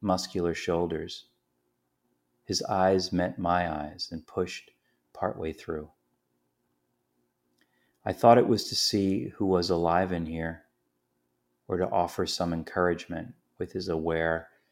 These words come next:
impassive face. "May I stay heavy on this mind," I found myself requesting. "May part of me remain behind these eyes," but it did not.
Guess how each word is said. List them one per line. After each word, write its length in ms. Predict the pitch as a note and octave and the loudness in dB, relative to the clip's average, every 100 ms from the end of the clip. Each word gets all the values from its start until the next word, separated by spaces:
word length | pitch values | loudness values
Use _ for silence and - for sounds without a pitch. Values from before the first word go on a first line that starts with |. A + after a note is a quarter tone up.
| _ _ - | _ _ -10
impassive 640 | F2 - F2 E2 - E2 | -10 -4 -2 -2 -6 -10
face. 540 | - F2 E2+ - - - _ _ _ _ _ _ _ _ _ _ _ _ _ _ _ _ | -8 -6 -6 -10 -16 -20 _ _ _ _ _ _ _ _ _ _ _ _ _ _ _ _
"May 180 | G2+ F#2 | 2 4
I 140 | F#2 F2+ | 6 4
stay 260 | - F2+ | 0 -4
heavy 460 | F2 F2+ F2 E2+ - | 0 2 2 0 -2
on 220 | F2+ E2 | -4 -4
this 220 | D#2+ - | -6 -8
mind," 460 | D#2+ D#2+ D#2+ D#2 D#2 | -6 -4 -4 -6 -8
I 80 | E2+ | -8
found 320 | - E2+ E2+ | -6 -6 -4
myself 480 | E2+ E2+ - F2+ - | -6 -6 -6 -6 -6
requesting. 640 | - A2 - - B2 - _ _ _ _ _ _ _ _ _ | -8 -8 -8 -8 -12 -18 _ _ _ _ _ _ _ _ _
"May 140 | - F#2+ | 0 0
part 380 | - A2+ A2 - | 4 8 8 6
of 140 | F#2+ | -2
me 280 | F#2 G2 G#2+ | 0 0 2
remain 580 | G2+ E2+ E2 D#2+ D#2+ E2+ _ _ _ _ _ | 2 0 0 -2 -6 -8 _ _ _ _ _
behind 580 | - F2+ - G#2 G2 F#2+ | -6 -6 -2 2 2 2
these 280 | F#2+ F#2+ F2+ | 2 0 0
eyes," 500 | D#2 D#2 F#2+ - - _ _ _ _ _ _ - | -2 -4 -8 -14 -16 _ _ _ _ _ _ -6
but 100 | F2 | -4
it 140 | E2+ | -4
did 160 | - F2+ | -4 -4
not. 300 | F#2 F#2 F#2+ | -4 -6 -10